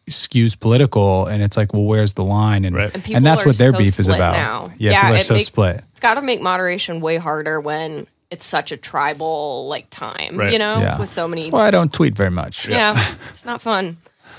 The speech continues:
Speaker 3: Um, and then the third reason why it's impossible to do this well is that people un-, underestimate the impact of scale. And that's, like, so, so true because,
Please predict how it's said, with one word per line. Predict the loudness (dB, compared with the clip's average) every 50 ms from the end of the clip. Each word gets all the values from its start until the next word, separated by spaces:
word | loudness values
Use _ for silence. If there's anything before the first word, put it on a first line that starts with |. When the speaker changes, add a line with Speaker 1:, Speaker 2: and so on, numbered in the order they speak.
| -16 -4 0
Speaker 3:
Um, | 2 4 4 4 4 4
and | 4 2 4 4
then | 4 2
the | 2 0
third | 0 0 2 2 2 2 2 -2 -4 -4
reason | -6 -6 -4 -6 -6 -4 -4 -4 -4 -6 -8 -6
why | -4 -4 -2
it's | -2 -4 -6 -8
impossible | -12 -18 -14 -10 -10 -10 -10 -10 -14 -14 -14 -12
to | -10 -8 -8
do | -6 -6 -8
this | -8 -8 -10 -10
well | -8 -4 -2 -2 0 -2 -2 -4
is | -6 -6 -4
that | 0 2 2 2 2 0 -4 -10 -20 -20 -20 _
people | -6 -6 -2 0 -2 0 0
un-, | 0 -2 -2 -2 -6 -8 -12 _ _ _ -2
underestimate | -2 0 0 0 0 0 0 0 -2 -2 -6 -4 -4 -4 -2 -2
the | -2 -4
impact | -4 -4 -4 -6 -8 -8 -8
of | -10 -12
scale. | -12 -12 -10 -10 -10 -8 -10 -10 -10 -6 -6
And | -2 0
that's, | 0 0 -2 -2 -4
like, | -4 -4 -4 -6 -10 -18
so, | -18 -18 -8 -4 0 2 2 4 4 2 2 0 -4 -8 -14 _ _
so | -14 -6 -2 -2 0 0
true | -2 -6 -6 -4 -4 -4 -4 -6 -6 -8
because, | -8 -8 -6 -2 -2 -2 -2 -2 -4